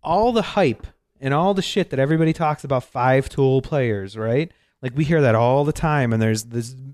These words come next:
mythology of the five-tool player. But the guys, for the most part, in general, the guys that are out there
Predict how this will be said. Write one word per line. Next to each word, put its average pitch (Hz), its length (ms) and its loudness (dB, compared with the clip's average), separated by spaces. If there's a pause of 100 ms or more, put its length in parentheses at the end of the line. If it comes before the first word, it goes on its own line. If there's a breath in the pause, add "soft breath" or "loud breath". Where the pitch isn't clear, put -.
(160)
mythology 143 800 -2
of 120 160 -6
the 120 80 -2
five-tool 135 680 -2
player. 104 460 -4 (920)
But 156 220 0
the 160 100 -2
guys, 151 760 0 (280)
for 196 100 -2
the 226 80 0
most 226 280 0
part, 92 380 -8 (1080)
in 156 220 -2
general, 147 460 0
the 117 100 -8
guys 139 460 0
that 165 120 2
are 151 160 -2
out 135 360 -4
there 110 420 0